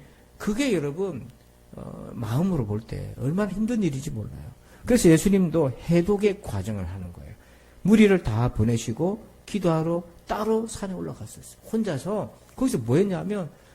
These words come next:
그 다 탈진된 부분들을 재충전하시는 거예요.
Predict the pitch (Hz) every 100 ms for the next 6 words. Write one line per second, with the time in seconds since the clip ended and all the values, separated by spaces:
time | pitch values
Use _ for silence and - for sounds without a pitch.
0 | _ - 247 185 190 208 208 214 - -
1 | 220 226 214 196 180 190 180 151 147 196
2 | 151 - - - 151 147 - 277 233 156
3 | 160 - 185 - - 52 -